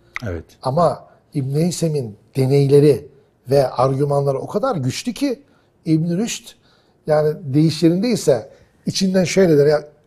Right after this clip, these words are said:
Speaker 2: Üstad Aristoteles, kusura bakma, burada seni satmak zorundayım. Çünkü karşımda argümanları çok daha güçlü bir adam var."
Speaker 1: Hı hı.
Speaker 2: İbn Rüşd Arist-, şeyi biliyor. İbn Heysem'i biliyor. Nereden biliyor? Çünkü biraz önce ne dedik? Bin otuz dokuzda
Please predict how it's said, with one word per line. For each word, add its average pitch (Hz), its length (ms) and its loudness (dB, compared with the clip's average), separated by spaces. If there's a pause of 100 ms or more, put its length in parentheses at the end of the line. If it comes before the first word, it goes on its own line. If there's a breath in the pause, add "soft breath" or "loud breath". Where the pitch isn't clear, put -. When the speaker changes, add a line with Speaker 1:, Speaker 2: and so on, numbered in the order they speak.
(140)
Speaker 2:
Üstad - 400 -2
Aristoteles, 175 600 2
kusura 175 340 -4
bakma, 196 400 -2 (360 soft breath)
burada 180 220 0
seni 190 200 -2
satmak 170 420 -2
zorundayım. 156 560 2 (300 soft breath)
Çünkü 156 420 -2
karşımda 156 600 -2
argümanları 151 580 -2
çok - 300 -6
daha - 160 -8
güçlü 139 320 -6
bir 135 120 -4
adam 139 240 -4
var." 92 120 -18 (380 loud breath)
Speaker 1:
Hı 92 60 -16
hı. 85 40 -16 (160)
Speaker 2:
İbn 226 220 -2
Rüşd - 180 -4
Arist-, 175 300 -2
şeyi 165 600 -6
biliyor. 127 260 0 (600)
İbn 143 140 -4
Heysem'i 135 360 -4
biliyor. 117 200 -8
Nereden 208 380 2
biliyor? 170 300 2 (340 loud breath)
Çünkü 160 200 -6
biraz 175 260 4
önce 160 180 -2
ne 208 120 0
dedik? 202 220 -4
Bin 131 400 2
otuz 156 380 -2
dokuzda 151 560 -2